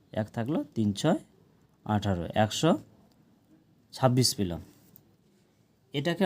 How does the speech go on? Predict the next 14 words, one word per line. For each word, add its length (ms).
আমরা 180
সাত 320
দিয়ে 180
কাটাকাটি 440
করব, 140
চার 260
সাতে 340
আঠাশ, 380
সাত 180
দিয়ে 180
কাটলে 300
সাত 160
একে 240
সাত, 360